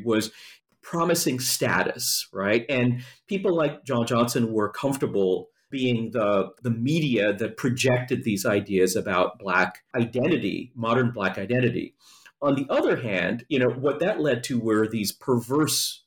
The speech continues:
blind spots with regard to tobacco. So where at the same time, organizations like Reader's Digest were calling out the tobacco industry, right, advertising, calling for greater restrictions,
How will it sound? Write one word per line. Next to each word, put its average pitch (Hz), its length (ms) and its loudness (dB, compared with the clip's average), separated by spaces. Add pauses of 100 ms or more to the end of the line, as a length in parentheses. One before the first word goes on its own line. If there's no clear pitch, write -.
(140)
blind 147 420 0
spots 123 380 -2
with 120 180 0
regard 104 440 2
to 101 240 0
tobacco. 147 560 -2
So - 180 -2
where 147 440 0
at - 100 -4
the 123 80 -4
same 175 260 2
time, 110 400 -2 (420)
organizations 127 600 2
like 113 160 -2
Reader's 110 320 2
Digest 120 680 0
were 110 380 2 (320)
calling 139 360 0
out 185 260 2
the 127 80 -8
tobacco 117 420 0
industry, 95 880 0
right, 101 340 2
advertising, 113 1080 0 (220)
calling 131 380 0
for 131 120 -4
greater 120 300 0
restrictions, 98 920 0